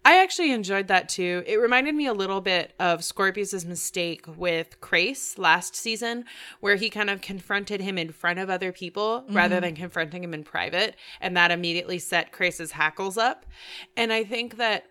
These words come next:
Speaker 1: that's something that Dargo's doing that's smart here, because number one, this is a holy woman to him.
Speaker 2: Right.
Speaker 1: This isn't just some rando.
Speaker 2: It's someone you respect.
Speaker 1: Yeah, it's someone he respects. And so I think that he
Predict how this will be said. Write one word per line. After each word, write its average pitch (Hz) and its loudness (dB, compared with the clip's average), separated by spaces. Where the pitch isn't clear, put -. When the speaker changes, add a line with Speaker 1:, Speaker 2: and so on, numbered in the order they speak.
Speaker 1:
that's 240 4
something 285 -2
that 208 -4
Dargo's 214 2
doing 202 -2
that's - -6
smart 240 0
here, 170 -2
because 208 -4
number 214 -2
one, 202 0
this 196 4
is 240 4
a 196 4
holy 180 -2
woman 147 -8
to 147 -12
him. 131 -14
Speaker 2:
Right. 208 -6
Speaker 1:
This 180 -2
isn't 185 -2
just 165 -2
some 160 -4
rando. 156 -2
Speaker 2:
It's - -20
someone 220 -12
you 185 -8
respect. - -10
Speaker 1:
Yeah, 277 8
it's 254 2
someone 294 2
he 247 -2
respects. 202 0
And 196 -6
so 220 -4
I 208 -2
think 208 -10
that - -10
he 240 -4